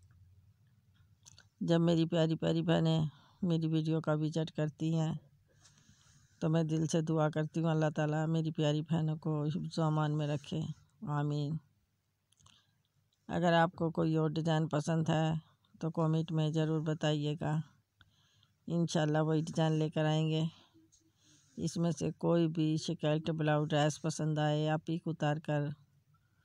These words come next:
मार्केट से ख़रीद सकती हैं या टेलर से भी बनवा सकती हैं। ये देखें फ्रेंड, ये कितना प्यारा है, ग्रे के साथ पर्पल का कंट्रास्ट।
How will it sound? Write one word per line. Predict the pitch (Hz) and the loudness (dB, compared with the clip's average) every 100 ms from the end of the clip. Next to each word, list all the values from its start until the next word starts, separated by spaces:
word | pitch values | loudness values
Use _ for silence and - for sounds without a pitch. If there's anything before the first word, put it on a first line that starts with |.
| _ _ _ _ | _ _ _ _
मार्केट | 165 165 165 175 | 2 2 4 -2
से | - 185 | 0 -2
ख़रीद | 165 170 165 | 0 0 -2
सकती | - 165 151 170 170 | -2 -4 -2 0 2
हैं | 165 165 165 | 4 2 0
या | 160 170 | 2 0
टेलर | 165 160 160 | 2 0 0
से | 156 170 | -2 -2
भी | 156 | -2
बनवा | 156 151 151 151 | 0 0 2 0
सकती | 147 - - 156 | -2 -8 -4 0
हैं। | 156 151 156 147 _ _ _ _ - - _ _ - - - - _ _ - _ - _ - | 2 0 -2 -6 _ _ _ _ -20 -20 _ _ -20 -20 -20 -20 _ _ -20 _ -20 _ -4
ये | 156 165 | -2 2
देखें | 165 156 165 | 0 0 -2
फ्रेंड, | 170 165 160 160 | 0 2 2 2
ये | 160 | 0
कितना | 151 160 156 156 | -2 -2 0 0
प्यारा | 151 151 151 | 2 4 4
है, | 147 160 160 | 4 2 0
ग्रे | 160 156 | 0 0
के | 156 151 | -2 -4
साथ | - 156 170 | 0 -2 -2
पर्पल | 170 156 160 151 | -4 -2 -2 -2
का | 123 | -4
कंट्रास्ट। | - 160 160 156 147 - | -2 -2 0 2 0 -2